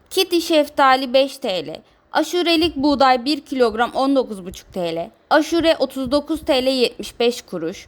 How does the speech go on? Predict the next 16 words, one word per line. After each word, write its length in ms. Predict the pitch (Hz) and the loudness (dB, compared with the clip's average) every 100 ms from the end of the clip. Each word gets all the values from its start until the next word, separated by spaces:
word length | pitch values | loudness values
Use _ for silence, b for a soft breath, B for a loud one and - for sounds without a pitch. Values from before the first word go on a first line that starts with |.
| - | 0
Aşurelik 600 | 285 285 330 339 320 330 | 0 2 0 0 0 -4
kuru 240 | - 320 | -2 2
meyve 300 | 330 311 285 | 4 4 2
karışımı 580 | 311 302 240 233 247 247 | 0 0 0 0 0 0
altmış 320 | - 226 - | 0 -6 -4
beş 200 | 233 240 | -2 -2
T 240 | - 190 156 | -4 -4 -4
L. 140 | 151 - b b b b | -8 -12 b b b b
Yurt 260 | 277 381 - | 0 0 2
hazır 320 | 330 294 311 | 2 2 4
aşure 460 | 311 302 269 254 262 | 2 2 -2 2 2
yirmi 360 | 254 262 269 | 2 0 2
altı 580 | 269 262 269 - - 262 | 4 4 2 -4 -8 -6
buçuk 300 | 262 220 - | -6 -10 -12
T 240 | 202 160 | -8 -8
L. 100 | 80 | -10